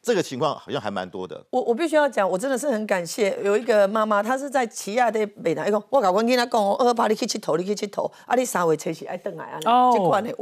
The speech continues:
Speaker 3: 哦。
Speaker 2: 啊，我嘛有伫网络看到讲，可比讲伊伫家己呃南，南漂的，
Speaker 3: 嗯。
Speaker 2: 伊伫遐，啊，伊要回来，伊就讲：“欸，我要回去了，有没有人要搭便车？”
Speaker 3: 嗯，哦。
Speaker 2: 这嘛有。
Speaker 1: 啊，而且我们，我们在录节目的时候，很多人告诉我们说：
Speaker 3: 嗯。
Speaker 1: “啊，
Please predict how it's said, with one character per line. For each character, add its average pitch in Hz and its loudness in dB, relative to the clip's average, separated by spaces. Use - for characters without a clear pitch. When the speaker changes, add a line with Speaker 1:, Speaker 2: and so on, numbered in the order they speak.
Speaker 3:
哦。 147 -2
Speaker 2:
啊， - 4
我 320 2
嘛 226 2
有 175 2
伫 175 0
网 160 0
络 240 -2
看 247 -4
到 170 0
讲， 190 2
可 220 -2
比 220 -4
讲 214 2
伊 233 -4
伫 160 -6
家 170 -2
己 170 0
呃 160 2
南， 165 -2
南 180 -2
漂 180 2
的， 170 -2
Speaker 3:
嗯。 143 -4
Speaker 2:
伊 139 -2
伫 190 -2
遐， 190 4
啊， 226 0
伊 233 0
要 220 -4
回 254 0
来， 160 -4
伊 - -6
就 180 0
讲 185 -4
：“欸， 180 -2
我 175 4
要 202 2
回 180 0
去 196 -4
了， 165 2
有 151 0
没 165 -2
有 165 0
人 160 -2
要 165 0
搭 160 0
便 160 0
车？” 156 -6
Speaker 3:
嗯， 208 4
哦。 196 4
Speaker 2:
这 226 4
嘛 180 2
有。 160 -10
Speaker 1:
啊， 196 2
而 - 2
且 185 2
我 127 0
们， 147 -4
我 113 -4
们 139 -8
在 160 2
录 151 -2
节 120 -2
目 139 -4
的 117 -4
时 127 -6
候， 120 -2
很 104 -6
多 139 0
人 117 0
告 - -6
诉 101 -10
我 95 -10
们 90 -12
说： 95 -8
Speaker 3:
嗯。 123 -6
Speaker 1:
“啊， 113 0